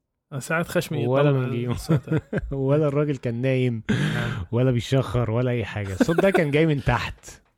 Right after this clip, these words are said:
Speaker 1: تحت؟
Speaker 2: آه، من نصه التحتاني.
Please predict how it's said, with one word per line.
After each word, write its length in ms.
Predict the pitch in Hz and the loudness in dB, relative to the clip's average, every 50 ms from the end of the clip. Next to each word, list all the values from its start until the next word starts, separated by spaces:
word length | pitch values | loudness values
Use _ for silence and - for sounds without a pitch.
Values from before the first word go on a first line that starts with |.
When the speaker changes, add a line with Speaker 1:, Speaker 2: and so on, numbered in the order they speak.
| _ | _
Speaker 1:
تحت؟ 520 | - 185 254 311 - - - - _ _ - - - _ _ - | 2 4 4 4 4 0 -6 -12 _ _ -20 -20 -20 _ _ -2
Speaker 2:
آه، 440 | 127 120 117 107 98 90 87 - _ _ _ _ _ _ _ _ | 0 0 0 0 0 -4 -6 -10 _ _ _ _ _ _ _ _
من 220 | 123 117 117 123 | -6 -6 -4 0
نصه 240 | 131 151 143 - - | 0 0 0 2 0
التحتاني. 720 | 139 - _ 110 - - - - 104 98 92 87 85 - | -2 -2 _ -6 -8 -6 -6 -4 -4 -4 -6 -8 -12 -14